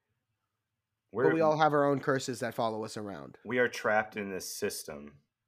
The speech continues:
Speaker 2: right? Until the system, until we die,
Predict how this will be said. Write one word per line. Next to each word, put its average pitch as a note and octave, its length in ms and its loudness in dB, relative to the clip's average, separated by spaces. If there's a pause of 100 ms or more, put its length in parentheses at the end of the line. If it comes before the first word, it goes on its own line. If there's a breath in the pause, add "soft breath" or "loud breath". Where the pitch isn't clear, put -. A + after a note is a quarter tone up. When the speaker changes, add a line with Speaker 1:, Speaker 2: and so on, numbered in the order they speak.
(460)
Speaker 2:
right? F2 340 -8
Until F2 760 -6
the - 60 -14
system, D#2 600 -14 (240)
until G2 240 -4
we F#2 100 -6
die, D#2+ 240 -12